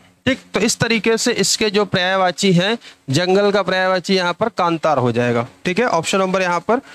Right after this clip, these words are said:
D is the right answer हो जाएगा भाई। ठीक है, चलिए आगे बढ़ते हैं और अपना अगला प्रश्न देखते हैं। Next question है आज का,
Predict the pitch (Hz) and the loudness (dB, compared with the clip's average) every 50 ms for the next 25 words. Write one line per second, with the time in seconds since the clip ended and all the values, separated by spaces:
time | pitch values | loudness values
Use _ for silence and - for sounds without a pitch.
0 | - - _ - 143 - 190 208 175 180 160 156 175 196 220 254 - - _ _ | -20 -20 _ -10 -4 -2 0 2 2 2 0 2 2 2 2 0 -2 -6 _ _
1 | - 143 143 165 170 165 170 160 165 160 160 156 - 170 156 151 143 139 143 143 | -4 0 0 2 0 0 0 -2 0 0 0 0 2 2 2 2 2 2 2 2
2 | 139 143 139 139 143 147 - - - - _ - 180 180 202 220 240 254 - - | 2 2 2 0 0 -2 -6 -12 -20 -16 _ -8 -6 -2 0 -2 -2 -2 -6 -12
3 | - - _ _ _ _ _ _ _ _ _ - - 185 185 196 214 220 202 208 | -20 -20 _ _ _ _ _ _ _ _ _ -6 -4 -2 2 2 2 2 2 2
4 | 208 226 214 220 214 214 - 226 220 240 277 302 - _ _ - _ _ _ - | 0 0 0 0 -2 -2 0 2 2 2 2 0 -4 _ _ -20 _ _ _ -4
5 | 147 147 151 156 156 - 156 165 - 175 180 180 180 180 170 - 165 165 180 190 | 0 2 2 2 2 0 -2 -2 -2 -2 0 0 0 0 0 0 0 0 0 0
6 | 190 185 - 190 180 - - 180 175 185 175 - - 190 185 180 202 254 - _ | 0 0 -2 -2 -2 -2 -2 -2 -2 -2 -4 -4 -4 -2 -2 -2 -2 -4 -6 _
7 | _ _ _ _ _ _ _ _ _ _ _ _ _ _ _ _ _ - 151 156 | _ _ _ _ _ _ _ _ _ _ _ _ _ _ _ _ _ 0 2 2
8 | 175 196 226 269 262 - - - - - 240 233 - - - 262 247 262 220 180 | 2 2 0 -2 -2 -4 -4 -2 -2 -2 -2 0 0 0 0 0 0 2 2 2
9 | 196 208 220 277 302 262 - - - - - - - - 170 180 190 196 - - | 2 2 2 0 0 0 0 0 0 0 0 -2 0 0 0 0 0 -2 -2 -4
10 | 170 - 202 180 170 180 | -2 0 0 0 0 0